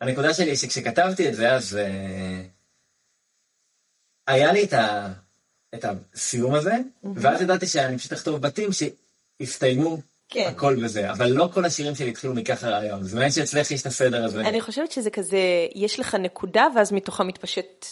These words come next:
Speaker 2: מעגל, סוג של?
Speaker 1: כן, בדיוק זה.
Speaker 2: לעומת אתה יכול להתחיל מהצד של המעגל ולנסות לחדור אליו פנימה.
Speaker 1: כן.
Speaker 2: שזה
Speaker 1: ו-
Speaker 2: גם קורה, אבל כאילו נראה לי
Speaker 1: כן, ואז את לא יודעת מראש מה תהיה הפואנטה, אלא את מתחילה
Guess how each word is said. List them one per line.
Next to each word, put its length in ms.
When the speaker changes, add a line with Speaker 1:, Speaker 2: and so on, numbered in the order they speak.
Speaker 2:
מעגל, 540
סוג 240
של? 100
Speaker 1:
כן, 160
בדיוק 200
זה. 100
Speaker 2:
לעומת 300
אתה 160
יכול 360
להתחיל 400
מהצד 800
של 140
המעגל 380
ולנסות 440
לחדור 380
אליו 140
פנימה. 300
Speaker 1:
כן. 180
Speaker 2:
שזה 260
Speaker 1:
ו- 60
Speaker 2:
גם 160
קורה, 240
אבל 180
כאילו 200
נראה 180
לי 360
Speaker 1:
כן, 200
ואז 200
את 120
לא 60
יודעת 360
מראש 300
מה 100
תהיה 180
הפואנטה, 500
אלא 80
את 80
מתחילה 460